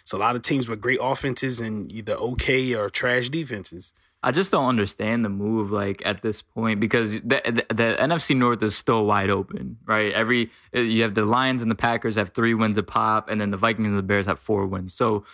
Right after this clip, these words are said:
Speaker 2: it's wide open to me. Um, you get rid of Ty Montgomery, who, granted, wasn't doing much, but, you know, w-, was a piece on offense.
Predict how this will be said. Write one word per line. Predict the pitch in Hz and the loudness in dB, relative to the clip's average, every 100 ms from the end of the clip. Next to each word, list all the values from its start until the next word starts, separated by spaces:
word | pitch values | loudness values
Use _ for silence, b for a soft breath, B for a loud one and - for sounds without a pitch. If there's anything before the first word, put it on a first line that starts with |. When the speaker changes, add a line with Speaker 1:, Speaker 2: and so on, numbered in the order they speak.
| B - | B -6
Speaker 2:
it's | 120 120 | -4 -2
wide | 110 143 151 | 0 2 2
open | 117 107 107 98 | 2 0 -2 -2
to | 104 | -2
me. | 98 98 95 _ _ - | -2 -2 -6 _ _ -2
Um, | 104 101 101 | 2 2 0
you | 110 | 0
get | 113 143 | 2 2
rid | 139 | 2
of | 113 | 2
Ty | 127 120 | 0 2
Montgomery, | 120 107 113 113 110 | 2 2 2 2 2
who, | 120 113 | 2 2
granted, | 127 127 131 | 2 2 2
wasn't | 151 135 | 2 2
doing | 135 113 | 2 2
much, | 113 117 117 - | 4 2 0 0
but, | 120 110 104 | 2 2 2
you | 120 | 2
know, | 110 107 104 | 2 2 0
w-, | 110 113 - | 0 0 2
was | 117 110 | 0 0
a | |
piece | 107 - 113 107 | -4 -2 -2 0
on | 113 90 | 0 0
offense. | 107 107 - 110 110 | 0 0 -2 -2 -4